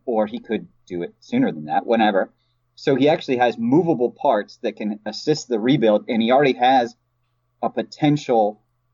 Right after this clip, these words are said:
star in the making, or not necessarily st-, all-star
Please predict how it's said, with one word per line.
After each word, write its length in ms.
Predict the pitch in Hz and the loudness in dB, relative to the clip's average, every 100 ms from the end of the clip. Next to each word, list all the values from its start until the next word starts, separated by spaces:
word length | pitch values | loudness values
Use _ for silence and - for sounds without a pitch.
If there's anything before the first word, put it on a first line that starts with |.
| _ _ _ _ _ _ _ _ | _ _ _ _ _ _ _ _
star 580 | - - 143 135 131 135 | -20 -2 2 4 4 2
in 180 | 123 | -4
the 80 | 110 | -6
making, 640 | 101 120 131 127 113 110 - | -6 -4 -4 -4 -6 -6 -4
or 380 | 131 123 110 - _ | 0 2 0 -4 _
not 280 | 113 120 113 | -4 -4 -2
necessarily 480 | 113 120 98 92 87 _ _ _ | -8 -8 -8 -8 -12 _ _ _
st-, 260 | - - - - | -12 -12 -6 0
all-star 680 | 143 143 - 98 87 82 | 0 0 -6 -8 -6 -8